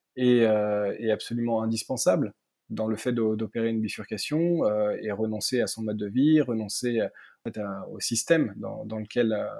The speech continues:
dans, dans lequel on est, à savoir le capitalisme néolibéral. Mais il n'est pas, euh, mais c'est pas un guide. Pour y arriver, comment renoncer ?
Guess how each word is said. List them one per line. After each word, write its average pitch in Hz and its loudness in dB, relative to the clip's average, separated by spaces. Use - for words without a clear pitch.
dans, 104 -18
dans 107 -16
lequel 107 -10
on 110 -6
est, 151 2
à 131 -2
savoir 110 -2
le - -20
capitalisme 110 -6
néolibéral. 110 2
Mais 113 -2
il 117 4
n'est 113 0
pas, 135 0
euh, 110 2
mais 113 2
c'est - -6
pas 160 2
un 160 4
guide. 131 6
Pour 110 -4
y 117 2
arriver, 127 2
comment 127 0
renoncer ? 123 0